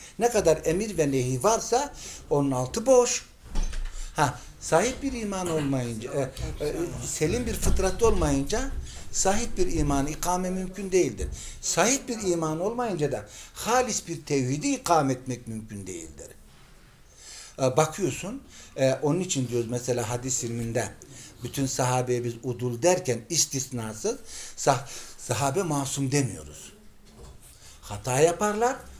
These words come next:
ama yalan mümkün değil. Bu insanlar müşrikken yalanı kendine yakıştırmamışlarsa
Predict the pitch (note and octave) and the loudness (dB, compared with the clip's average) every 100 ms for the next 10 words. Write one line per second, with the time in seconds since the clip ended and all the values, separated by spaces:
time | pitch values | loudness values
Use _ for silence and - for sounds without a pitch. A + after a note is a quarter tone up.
0 | - - B2 F#3 D3 - D#3 - A#2 A#2 | -12 -4 -2 -2 -4 -8 -18 -18 -10 -6
1 | A#2 C#3+ A#2 G2+ G2+ - D3+ B2 D#2 C#2+ | -2 -2 -2 -6 -10 -8 -4 -4 -6 -12
2 | - - - - - - - - _ - | -14 -18 -20 -20 -20 -20 -20 -20 _ -20
3 | C3+ - C#3+ C#3 C#3+ C#3 G3 - - - | -20 -18 -18 -18 -18 -20 -20 -20 -20 -20
4 | - - - G3+ C4+ C4+ A3+ F#3 D#3 C#3 | -18 -16 -2 2 2 2 0 2 0 0
5 | D3+ - F3+ - D3 C3+ C3 B2+ B2+ C3 | -2 -4 -4 0 0 2 0 0 -2 -2
6 | B2 A#2+ B2 B2 B2 - - - B2 A#2+ | -2 -2 -2 -2 -4 -4 -6 -4 -4 -4
7 | B2 - D3 C#3 - F#2 | -4 -2 2 2 0 -10